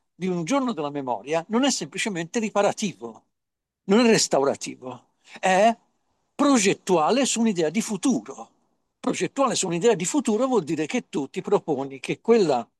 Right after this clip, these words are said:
rievocazione, quella riflessione su quel momento storico ti devono dare gli strumenti per costruire un'ipotesi, in questo caso di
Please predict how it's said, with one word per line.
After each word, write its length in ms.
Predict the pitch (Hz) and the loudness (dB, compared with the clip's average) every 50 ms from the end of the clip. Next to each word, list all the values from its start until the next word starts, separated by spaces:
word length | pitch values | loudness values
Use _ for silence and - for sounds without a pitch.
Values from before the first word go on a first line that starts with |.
| _ _ - | _ _ -10
rievocazione, 1200 | - 156 180 233 269 247 196 185 - - 151 120 - - - 127 131 - 139 131 127 127 127 _ _ _ _ _ | -4 2 4 6 6 6 6 4 2 2 0 -2 -2 -4 -6 -6 -8 -10 -14 -16 -16 -18 -18 _ _ _ _ _
quella 300 | - - 262 220 175 180 | -2 0 2 4 4 4
riflessione 720 | 185 240 269 - - 202 185 165 - - 233 226 233 214 | 4 2 2 2 2 0 2 2 0 0 0 2 2 0
su 160 | - - 147 - | -2 -4 -6 -2
quel 140 | - 185 | -2 -2
momento 360 | 185 190 190 220 233 - - 240 | -2 -2 -2 -2 -4 -4 -4 -8
storico 500 | - - - 208 196 190 196 - 220 208 | -8 -4 -2 0 0 0 0 -2 -2 -4
ti 120 | - 208 | -2 -2
devono 260 | 190 185 190 196 190 | 0 0 0 0 -2
dare 240 | 175 170 139 135 143 | 0 -2 -2 -2 -2
gli 120 | 190 262 226 | -2 -4 -4
strumenti 580 | - - - 285 277 220 196 180 - - 277 | -4 -4 -4 -2 0 0 -2 -4 -4 -6 -6
per 180 | - 196 - - | -4 -4 -8 -6
costruire 840 | - 277 294 240 - - - 254 240 214 185 175 196 233 285 285 - _ _ _ _ _ - | -2 0 0 0 0 0 2 4 4 4 4 2 0 -2 -4 -4 -6 _ _ _ _ _ -8
un'ipotesi, 880 | - 214 220 220 202 - - 226 190 139 - 170 143 123 - 131 127 117 _ _ _ | -6 -4 -2 -2 -2 0 0 0 0 0 0 -4 -4 -4 -6 -12 -14 -18 _ _ _
in 140 | - 202 151 | -8 -8 -2
questo 280 | - 175 - - 180 - | 0 -2 -2 0 -4 -2
caso 380 | - 196 170 139 - - 147 | 0 0 -2 -2 -4 -4 -6
di 320 | 135 143 165 233 226 - | -6 -2 -2 -2 -2 -2